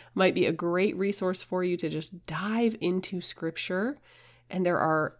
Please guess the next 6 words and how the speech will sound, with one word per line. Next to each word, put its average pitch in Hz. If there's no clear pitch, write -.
um, 147
reflection 170
questions 190
and 135
prayer 190
prompts, 175